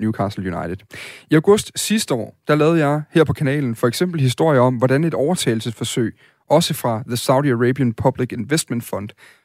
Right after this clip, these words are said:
på det tidspunkt var kollapset. Hele vejen igennem, der har chief football script, øh, writer på den britiske avis The Independent, Michael Delaney, fulgt historien tæt. Og tidligere i dag, der talte jeg med ham over en linje fra London, hvor han bor.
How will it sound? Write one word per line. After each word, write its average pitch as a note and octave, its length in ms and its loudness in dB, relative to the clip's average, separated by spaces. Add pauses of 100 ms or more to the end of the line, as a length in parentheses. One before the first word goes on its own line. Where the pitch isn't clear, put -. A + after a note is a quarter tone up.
på D3 60 2
det D3 120 -2
tidspunkt D#3 380 -6
var A2 80 -6
kollapset. - 500 -8 (680)
Hele G3+ 160 2
vejen F#3+ 160 4
igennem, F3 360 0
der C3+ 180 2
har C#3+ 340 4
chief E3+ 500 -4
football B2+ 580 0
script, A2 440 -2
øh, G#2+ 240 -2
writer A2+ 320 -4
på A2+ 340 -2
den A2+ 180 -4
britiske D3+ 420 -2
avis A#2+ 340 -6
The B2 140 -4
Independent, B2 540 0
Michael D3 340 2
Delaney, C3+ 420 2 (440)
fulgt - 260 -8
historien A2+ 500 -4 (220)
tæt. - 300 -6
Og - 100 -10
tidligere E3+ 300 2
i - 20 4
dag, C3+ 100 0
der D3+ 60 -2
talte D#3+ 320 0
jeg C3+ 80 2
med C3 80 0
ham B2+ 260 -2
over B2+ 200 0
en A2+ 80 0
linje B2+ 280 0
fra - 140 -4
London, A#2+ 360 -2
hvor A#2 100 -2
han - 100 -6
bor. - 260 -2